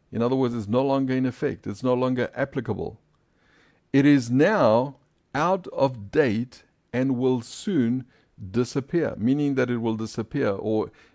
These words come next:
another way to put it is it will soon not apply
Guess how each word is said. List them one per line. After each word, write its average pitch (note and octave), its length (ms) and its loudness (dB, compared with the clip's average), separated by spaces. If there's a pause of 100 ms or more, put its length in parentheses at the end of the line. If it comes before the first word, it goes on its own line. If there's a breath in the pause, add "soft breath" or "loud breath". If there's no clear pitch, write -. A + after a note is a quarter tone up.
another B2 240 2
way C3 160 2
to A#2+ 140 -4
put C3+ 180 -4
it A2 140 0
is A2 160 -2
it G#2+ 120 -2
will A2 180 -2
soon C#3 420 -4 (120)
not A#2+ 380 0
apply A2+ 840 -2